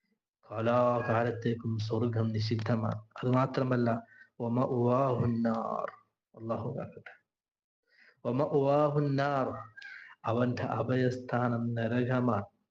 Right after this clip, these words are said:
മൂന്ന് കാര്യങ്ങളാണ് ജീവിതത്തിൽ ഷിർക്ക് സംഭവിച്ചാൽ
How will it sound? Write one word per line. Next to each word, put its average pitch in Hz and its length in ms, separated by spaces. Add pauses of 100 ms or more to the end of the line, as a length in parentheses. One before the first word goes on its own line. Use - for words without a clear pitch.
(200)
മൂന്ന് 131 300
കാര്യങ്ങളാണ് 117 760
ജീവിതത്തിൽ 120 520
ഷിർക്ക് 123 380
സംഭവിച്ചാൽ 117 640